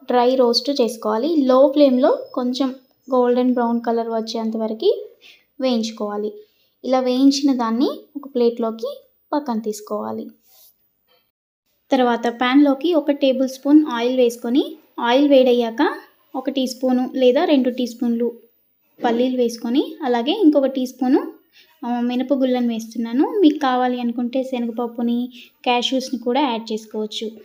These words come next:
తర్వాత ఇందులోకి పావు టీ స్పూను ఆవాలు, అలాగే జీలకర్రను కూడా వేసేసి ఇవి ఫ్రై చేసుకోవాలి.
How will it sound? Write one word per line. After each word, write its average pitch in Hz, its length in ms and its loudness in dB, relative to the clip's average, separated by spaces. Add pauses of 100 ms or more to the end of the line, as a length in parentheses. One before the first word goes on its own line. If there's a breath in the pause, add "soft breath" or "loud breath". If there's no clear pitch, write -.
(300 loud breath)
తర్వాత 294 280 2
ఇందులోకి 269 440 6
పావు 262 280 2
టీ 262 160 -2
స్పూను 254 380 2
ఆవాలు, 226 400 -2 (200)
అలాగే 240 340 0 (240)
జీలకర్రను 254 600 0
కూడా 240 220 -4
వేసేసి 226 480 -4 (440 loud breath)
ఇవి 285 160 -2
ఫ్రై 330 220 2
చేసుకోవాలి. 214 640 -6